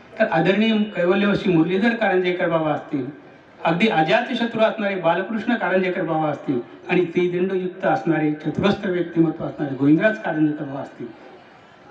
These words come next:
आता यांना चतुरस्त्र वापरलं, यांना किती अस्त्र वापरू माहिती नाही, पण हे सहस्रार्जुन नक्कीच होते. असे मोहनदादा आज या ठिकाणी विराजमान आहेत.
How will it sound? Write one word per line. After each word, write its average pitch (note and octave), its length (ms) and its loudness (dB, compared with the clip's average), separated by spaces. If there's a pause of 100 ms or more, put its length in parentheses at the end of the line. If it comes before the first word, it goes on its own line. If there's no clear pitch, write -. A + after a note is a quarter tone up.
(520)
आता D3 260 -4
यांना D#3 260 4
चतुरस्त्र E3+ 520 -2
वापरलं, F3 360 2
यांना E3+ 180 2
किती F3 280 -4
अस्त्र - 240 -4
वापरू E3+ 320 0
माहिती F3 300 2
नाही, F3+ 180 2 (500)
पण A#3 100 6
हे A#3+ 120 6
सहस्रार्जुन G3+ 640 -2
नक्कीच E3 300 -4
होते. - 1300 -8 (800)
असे D3 220 0
मोहनदादा D#3 540 2 (680)
आज D3 200 2
या D#3 80 2
ठिकाणी D3 360 2
विराजमान E3 480 0
आहेत. C#3 140 -4